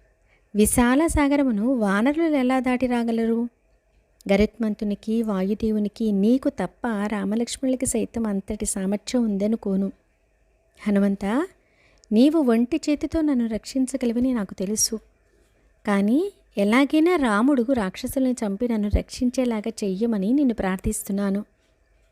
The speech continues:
అప్పుడు మాత్రమే ఆయన సముజ్వల ఖ్యాతి శాశ్వతంగా అతిశయిస్తుంది" అని సీత వేడుకుంది. అందుకు హనుమంతుడు బదిలిస్తూ, "సుగ్రీవుని సేనలో వానరులందరూ నాతో సమానులుగానో, నాకన్నా అధికులుగానో ఉన్నారు.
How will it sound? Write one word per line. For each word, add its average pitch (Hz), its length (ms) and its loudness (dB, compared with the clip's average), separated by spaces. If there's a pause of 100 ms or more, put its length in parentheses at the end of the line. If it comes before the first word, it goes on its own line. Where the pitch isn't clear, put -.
(440)
అప్పుడు 269 380 2
మాత్రమే 240 680 0 (400)
ఆయన 233 400 2
సముజ్వల 254 600 0
ఖ్యాతి 233 560 -2
శాశ్వతంగా 247 600 -2
అతిశయిస్తుంది" 208 880 -4
అని 311 120 -2
సీత 233 280 -2
వేడుకుంది. 202 580 -4 (1040)
అందుకు 220 280 2
హనుమంతుడు 220 520 0
బదిలిస్తూ, 220 720 -2 (520)
"సుగ్రీవుని 349 800 2
సేనలో 240 480 0
వానరులందరూ 226 840 0
నాతో 226 400 -2
సమానులుగానో, 220 1040 -2 (840)
నాకన్నా 302 560 0
అధికులుగానో 277 640 2
ఉన్నారు. 214 420 -2